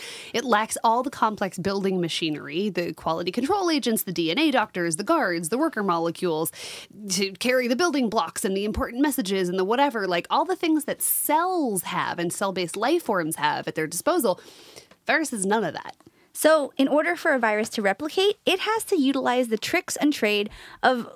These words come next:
Speaker 2: I don't know, like, a jealous criminal mastermind from a movie to get the job done. In order to make copies of itself,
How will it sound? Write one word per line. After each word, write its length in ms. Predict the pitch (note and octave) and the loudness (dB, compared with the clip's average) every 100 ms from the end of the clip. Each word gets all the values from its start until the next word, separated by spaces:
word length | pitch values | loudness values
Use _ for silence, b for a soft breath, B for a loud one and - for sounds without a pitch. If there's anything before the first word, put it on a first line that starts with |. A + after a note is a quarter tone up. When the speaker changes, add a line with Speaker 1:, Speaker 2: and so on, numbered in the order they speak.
| - - _ - | -20 -20 _ -2
Speaker 2:
I 60 | E4+ | 2
don't 100 | C#4+ | 4
know, 120 | G#3 | 4
like, 220 | A#3+ A#3 - | 4 2 2
a 60 | |
jealous 380 | G#3 C4 D4 - | 4 4 2 -2
criminal 380 | - C#4 C#4 B3 | 2 4 4 4
mastermind 800 | G#3+ G#3+ A3+ G3+ F#3+ C#2 - - B B B | 4 4 2 0 0 -2 -4 -10 B B B
from 180 | A#3 | 2
a 60 | A3 | 6
movie 340 | A3 G#3 - - - | 6 4 -2 -6 -2
to 100 | A#3+ | 2
get 140 | A#3+ | 4
the 60 | G#3+ | 6
job 260 | F#3 G3+ | 4 2
done. 180 | G3+ - - b b b b b - | -2 -4 -10 b b b b b 2
In 100 | C4+ | 4
order 140 | D4 | 4
to 100 | E4+ | 4
make 180 | D#4+ A#3+ | 4 2
copies 320 | C4+ C4+ E4 | 2 0 2
of 100 | E4+ | 0
itself, 380 | E4+ D4+ F#4 G#4 | -2 2 2 2